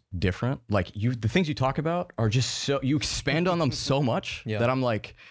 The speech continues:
Speaker 1: "Okay, this guy's not average." He obviously clearly likes to learn on your own, you know,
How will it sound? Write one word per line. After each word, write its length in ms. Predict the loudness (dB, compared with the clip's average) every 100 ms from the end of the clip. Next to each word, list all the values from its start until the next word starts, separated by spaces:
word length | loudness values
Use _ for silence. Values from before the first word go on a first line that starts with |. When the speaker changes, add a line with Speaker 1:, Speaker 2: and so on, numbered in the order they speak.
| -20 _ _ 0
Speaker 1:
"Okay, 140 | 0
this 140 | 2
guy's 180 | 4 4
not 160 | 4 2
average." 300 | 2 0 0
He 100 | 2
obviously 240 | 2 0
clearly 380 | -2 2 4 4
likes 240 | 2 0 -2
to 100 | -2
learn 320 | -2 -4 -6 -8
on 140 | -4 -4
your 160 | -4
own, 160 | -4 -8 -8 -6
you 100 |
know, 100 | -6